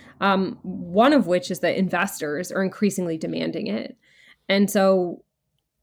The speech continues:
we see a lot, a lot of interest from private equity firms who,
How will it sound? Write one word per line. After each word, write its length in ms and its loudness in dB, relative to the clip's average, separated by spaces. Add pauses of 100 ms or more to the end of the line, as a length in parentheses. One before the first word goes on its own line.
(240)
we 300 2
see 400 2
a 100 2
lot, 680 -2 (100)
a 60 0
lot 260 2
of 80 -4
interest 640 -6
from 640 -4 (160)
private 400 -2
equity 400 -6
firms 600 -2
who, 460 -4